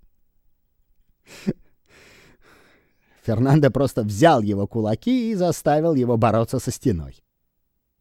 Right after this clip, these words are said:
Кстати, этот преступник, насколько я знаю, у полиции больше не было с ним проблем.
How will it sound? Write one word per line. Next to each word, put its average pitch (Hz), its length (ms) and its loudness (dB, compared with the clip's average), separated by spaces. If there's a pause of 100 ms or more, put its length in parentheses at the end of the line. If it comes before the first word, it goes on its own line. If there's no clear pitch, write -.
(1120)
Кстати, - 420 -4
этот 95 220 -6
преступник, 101 600 -8 (1300)
насколько 120 420 -4
я 104 140 -4
знаю, 120 360 -4
у 95 40 -6
полиции 104 480 -6
больше 98 320 -6
не 110 200 -2
было 90 200 -8
с - 100 -14
ним 82 120 -10
проблем. 76 360 -14